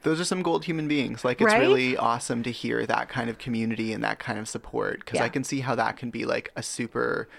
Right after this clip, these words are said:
Speaker 1: um, shaming experience, just with how much
Speaker 2: Mm-hmm.
Speaker 1: society stigmatizes menstruation
Speaker 2: Ugh,
Speaker 1: and, and
Speaker 2: yeah.
Speaker 1: treats it unnecessarily as this, like, really shameful thing when it's, like, it's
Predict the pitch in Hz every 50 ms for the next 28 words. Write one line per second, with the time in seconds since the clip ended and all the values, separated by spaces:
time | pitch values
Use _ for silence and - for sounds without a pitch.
0 | - - - _ _ _ - 110 110 104 110 113 - - - - - - - -
1 | 131 131 135 131 131 131 - - - - 165 196 156 - - - - - 147 -
2 | - - 123 123 131 - 131 127 127 131 135 131 135 - - - - - 196 175
3 | - - 123 - - - - - - - - - - - - - - _ _ -
4 | - - - 156 139 143 139 - - 139 117 127 120 123 113 - 117 117 120 -
5 | - - - - - - - 185 190 180 - - - - - - 196 175 - -
6 | - - 160 160 - - 147 - - - - - - - 135 - - 120 - -
7 | 113 - - - - - - 120 117 - 117 - - 123 - - - - 120 -
8 | - 135 131 131 120 - 135 127 120 - - 127 - 151 160 151 131 127 127 127
9 | 131 - - - 135 127 120 - - 139 139 - - -